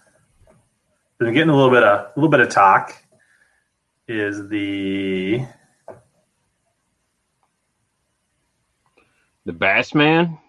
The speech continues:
Speaker 2: The
Speaker 1: the
Speaker 2: Bassman?
Speaker 1: Bass-
Speaker 2: Yeah, I've never thrown one. I need to, I need to order, order one. Well, they had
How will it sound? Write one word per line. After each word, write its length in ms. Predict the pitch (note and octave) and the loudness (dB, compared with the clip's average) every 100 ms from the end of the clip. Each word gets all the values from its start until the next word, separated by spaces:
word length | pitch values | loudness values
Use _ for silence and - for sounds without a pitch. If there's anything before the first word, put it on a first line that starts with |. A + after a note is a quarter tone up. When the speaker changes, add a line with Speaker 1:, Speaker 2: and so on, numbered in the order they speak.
| _ | _
Speaker 2:
The 80 | - | -12
Speaker 1:
the 120 | D#2+ | -2
Speaker 2:
Bassman? 160 | A#2+ B2 G#2 D3+ | 0 2 4 4
Speaker 1:
Bass- 80 | - - - - F4+ D#4 _ _ _ _ _ _ _ _ _ | 2 -4 -10 -10 -10 -14 _ _ _ _ _ _ _ _ _
Speaker 2:
Yeah, 260 | - C#3+ G#2+ | -4 0 2
I've 100 | F#3 | 4
never 200 | C4+ C#3 | 4 4
thrown 400 | - C3+ D3+ C3 | 2 4 6 4
one. 100 | A#2 | 2
I 120 | C#3 | 0
need 180 | C3+ C3+ | 0 -2
to, 160 | A2+ A#2 | -4 -2
I 40 | |
need 160 | C3 A2 | -2 -2
to 100 | G#2 | -4
order, 300 | A2 A2 G2 _ _ | -6 -6 -10 _ _
order 240 | A2 G#2+ | -8 -6
one. 420 | G2 F#2+ F#2 F2 F2+ _ _ _ _ _ _ _ _ _ _ _ | -6 -8 -8 -10 -14 _ _ _ _ _ _ _ _ _ _ _
Well, 160 | F2 - | -8 -4
they 120 | A#2 | -2
had 180 | D3 | -4